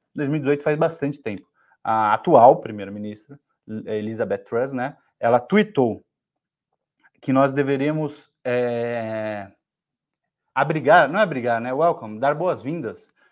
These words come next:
a criptoativos, de uma forma que não acabe com seu potencial. Liberar o, as livre-, e permitir que empresas e, e áreas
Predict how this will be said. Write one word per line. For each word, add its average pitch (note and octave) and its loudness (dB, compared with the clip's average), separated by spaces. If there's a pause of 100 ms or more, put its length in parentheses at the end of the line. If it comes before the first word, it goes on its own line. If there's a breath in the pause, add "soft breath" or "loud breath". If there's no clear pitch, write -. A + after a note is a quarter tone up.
a A#2 -6 (120)
criptoativos, B2+ -10 (220)
de A2+ -14
uma B2 -6
forma C#3+ -2
que D3 -12
não D#3 -2
acabe C#3+ -2
com C#3 -18
seu C#3+ -10
potencial. C#3+ -10 (340)
Liberar C3 0 (220)
o, B2 -8
as A#2+ -4
livre-, C3+ -8
e B2 -8 (140)
permitir C3 -6
que C#3+ -12
empresas C3+ -6
e, A2+ -10
e A#2 -8
áreas C#3+ 0